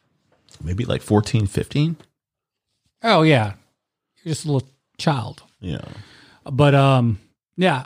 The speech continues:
Speaker 2: we never, you don't have those. Well, maybe the, now you do with Indian kids.
Speaker 1: Yeah.
Speaker 2: But, like, parents are like, so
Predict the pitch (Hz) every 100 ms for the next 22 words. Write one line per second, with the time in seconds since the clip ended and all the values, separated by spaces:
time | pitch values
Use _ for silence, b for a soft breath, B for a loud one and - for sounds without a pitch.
0 | - 175 214 190 131 - 170 214 135 165
1 | 127 120 - 139 135 131 127 170 175 139
2 | 123 123 127 135 143 139 - 147 151 156
3 | 151 - 131 _ _ - 160 160 - 170
4 | 160 - _ 98 82 71 131 123 - 143
5 | 156 151 139 131 120 - 104 _ _ _
6 | _ _ _ _ _ _ _ _ _ -
7 | - 147 143 135